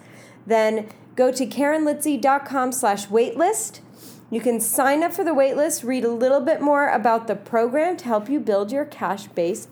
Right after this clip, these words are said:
practice. All right, on to today's episode.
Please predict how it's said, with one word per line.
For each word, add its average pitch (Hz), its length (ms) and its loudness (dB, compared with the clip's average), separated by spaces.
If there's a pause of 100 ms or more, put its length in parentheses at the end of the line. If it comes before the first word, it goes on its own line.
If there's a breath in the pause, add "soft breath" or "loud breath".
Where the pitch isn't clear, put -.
(120)
practice. 269 960 -2 (440 loud breath)
All 269 180 4
right, 247 540 2
on 254 220 2
to 294 100 -4
today's 240 840 0
episode. 202 720 0